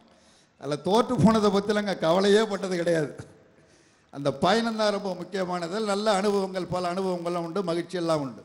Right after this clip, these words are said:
இப்ப ஏராளமான கூட்டங்கள், நிகழ்வுகள் எல்லாவற்றிலும் பயணித்திருக்கிறோம். எல்லோரும் பேசுவோம். கடைசியாக, நிறைவாக, இங்கே எப்படி நிறைவாக பேச இருக்கிறாரோ, அதுபோல் தான் அப்பொழுதும் அந்த கூட்ட நிறைவாக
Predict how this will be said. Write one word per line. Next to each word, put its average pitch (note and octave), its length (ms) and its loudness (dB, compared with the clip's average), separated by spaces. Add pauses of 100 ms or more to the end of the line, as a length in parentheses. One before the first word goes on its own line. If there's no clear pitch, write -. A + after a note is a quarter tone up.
(760)
இப்ப F#3 160 -4
ஏராளமான G#3 840 6
கூட்டங்கள், F#3 540 0
நிகழ்வுகள் F3 680 0
எல்லாவற்றிலும் D#3+ 880 0
பயணித்திருக்கிறோம். D3+ 800 -2 (1200)
எல்லோரும் A#3+ 480 2
பேசுவோம். G#3+ 400 0
கடைசியாக, G3+ 640 0
நிறைவாக, F#3 760 6 (300)
இங்கே F3+ 340 0
எப்படி F#3 280 0
நிறைவாக F#3+ 600 2
பேச F3+ 360 2
இருக்கிறாரோ, E3 440 0
அதுபோல் E3 360 0
தான் E3+ 160 -4
அப்பொழுதும் D3+ 720 -6
அந்த E3 240 -4
கூட்ட F3+ 280 -6
நிறைவாக D#3 720 -4